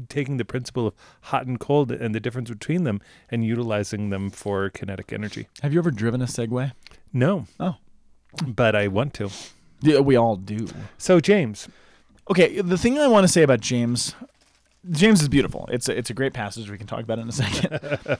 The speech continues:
Speaker 2: But I do wanna say a word about the context of James, which we don't know a whole lot about.
Speaker 1: No.
Speaker 2: Um,
Speaker 1: I've never
Speaker 2: he,
Speaker 1: known
Speaker 2: he,
Speaker 1: much
Speaker 2: he
Speaker 1: about.
Speaker 2: identifies himself as the brother of the Lord. So it's, I think it's one of the apo-, there's two apostle Jameses, right? Um,
Speaker 1: Lesser and greater.
Speaker 2: Yeah, lesser and greater. And I, I,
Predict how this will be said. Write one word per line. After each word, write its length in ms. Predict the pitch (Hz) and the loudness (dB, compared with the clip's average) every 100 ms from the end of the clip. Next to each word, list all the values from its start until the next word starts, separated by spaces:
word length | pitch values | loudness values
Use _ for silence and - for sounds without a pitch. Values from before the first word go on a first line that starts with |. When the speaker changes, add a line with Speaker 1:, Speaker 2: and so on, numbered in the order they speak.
| - | 0
Speaker 2:
But 160 | 139 196 | 6 6
I 20 | |
do 100 | 233 | 6
wanna 120 | 330 | 4
say 100 | 247 220 | 6 6
a 100 | 175 | 8
word 140 | 165 | 6
about 160 | 147 127 | 6 2
the 60 | |
context 480 | - 143 147 98 - | -2 -4 -2 -4 -8
of 80 | 110 | -14
James, 400 | - 69 62 123 | -12 -12 -12 -10
which 100 | 131 | -4
we 100 | 143 | -2
don't 220 | 143 175 | -2 -2
know 140 | 233 185 | 2 2
a 40 | |
whole 140 | 165 | 4
lot 160 | 147 135 | 2 2
about. 420 | 107 98 127 156 - | 0 -4 -4 -6 -6
Speaker 1:
No. 420 | 113 110 156 87 - - - - | -2 0 0 -4 -12 -20 -20 -2
Speaker 2:
Um, 100 | 143 | 4
Speaker 1:
I've 160 | 139 139 | 6 6
never 240 | 117 160 | 4 4
Speaker 2:
he, 60 | 151 | 4
Speaker 1:
known 100 | 170 | 4
Speaker 2:
he, 40 | 175 | 4
Speaker 1:
much 80 | |
Speaker 2:
he 60 | 165 | 4
Speaker 1:
about. 60 | 151 | 6
Speaker 2:
identifies 440 | 156 165 170 147 | 6 4 6 4
himself 280 | 139 131 123 | 4 2 2
as 100 | 120 | 0
the 80 | 110 | -2
brother 320 | 120 110 117 | 0 2 0
of 100 | 104 | -2
the 80 | 110 | -6
Lord. 340 | 92 87 98 123 - | -6 -8 -10 -14 -18
So 180 | - 110 | -10 -8
it's, 180 | 101 - | -8 -10
I 60 | 107 | -10
think 140 | 123 117 | -8 -8
it's 80 | |
one 80 | 113 | -6
of 60 | 104 | -6
the 60 | 95 | -8
apo-, 180 | - - | -8 -6
there's 180 | 127 - | -6 -4
two 160 | 208 | -2
apostle 360 | 139 90 82 78 | -2 -4 -10 -12
Jameses, 500 | 98 76 - 52 - _ | -12 -12 -12 -16 -18 _
right? 180 | 120 135 _ _ _ _ _ _ - - _ _ | -6 -6 _ _ _ _ _ _ -20 -20 _ _
Um, 460 | 127 120 107 101 104 - | -4 -2 -2 -6 -8 -4
Speaker 1:
Lesser 340 | 120 - 123 | -4 -2 -4
and 100 | 107 | -2
greater. 320 | 98 92 104 - _ _ - | -2 -2 -4 -8 _ _ -8
Speaker 2:
Yeah, 160 | 120 113 | -2 0
lesser 240 | 110 107 | 0 0
and 100 | 113 | -2
greater. 260 | 82 95 98 | -2 -4 -2
And 80 | 98 | -4
I, 120 | 104 - | -4 -4
I, 200 | 110 | -6